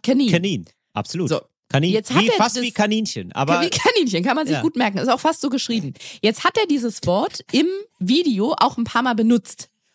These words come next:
Speaker 1: und
Speaker 2: Ja.
Speaker 1: hat es ausgesprochen.
Speaker 2: Ja, und jetzt, Achtung, jetzt kommt's, Achtung.
Speaker 1: Und Till, ich kann's dir nicht erk-, also wirklich ist Unfassbares
Speaker 2: Ah, geil,
Speaker 1: ist
Speaker 2: aber es ist
Speaker 1: passiert.
Speaker 2: total wa-, es ist total anders, ne? Es ist total anders, das Wort natürlich,
Speaker 1: Pass auf,
Speaker 2: ne?
Speaker 1: in dem Augenblick, wo er es
Speaker 2: Können.
Speaker 1: ausspricht,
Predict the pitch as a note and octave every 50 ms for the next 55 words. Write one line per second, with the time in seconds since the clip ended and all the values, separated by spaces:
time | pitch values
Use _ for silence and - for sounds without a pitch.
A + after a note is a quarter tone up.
0 | _ - G#3+ B3 B3+ A3+ F3+ D#4 A#3+ - - G3+ A#3+ - - - - A3 - -
1 | - D3 C#3+ C3+ D3 B2+ - G#2+ A2 A#2+ - - E3 E3 D3 D3+ D#3 D3+ - -
2 | C#3 C3 - B2 A#2+ A#2+ - - B2+ A#2 G#2+ - - - C3+ - - A#2 F#2 -
3 | - _ _ _ _ _ - A#3+ G#3+ - - F#4 G4 F4+ F#3 A2+ D3 - _ -
4 | G#3+ - - - D4 D#4 D#4+ D#4+ - - C4 B3 C4+ C#4+ - - B3+ B3 - -
5 | G#3+ A3+ G#3+ G#3+ G#3 C4+ - A#3+ A#3 A3+ - - _ _ - D4 D4+ F4+ G4+ G4+
6 | - - - D4+ C#4+ G3+ G#3 G3 E3+ A#3 B3+ A3+ - G3+ G#3 B3 A#3+ G#3+ F3 E3
7 | C#3+ B3 G#3+ - A3+ A3+ A#3 G3+ G#3+ - - F#3+ E3+ - - - F#3+ - G3+ G3+
8 | G3+ G3 E3+ F#3+ F3 C#3 C#3+ A2+ - D#3 F3+ A3 G3+ - C#4+ - - F#3+ F#3+ F3
9 | E3 C#3 C3 - - - - A#2 G#2 F#2+ - G2+ - - - C#4+ - - C4 A#3
10 | - - - A3+ G#3 F3+ C4 D4 G#4+ G#4+ - C#4+ E4 F#4+ F4 E4+ D4 C#4 D4 -
11 | - A#3+ - - - G#3 F#3 F3+ - - A4 B4 - - - - - F#3+ F#3+ -
12 | -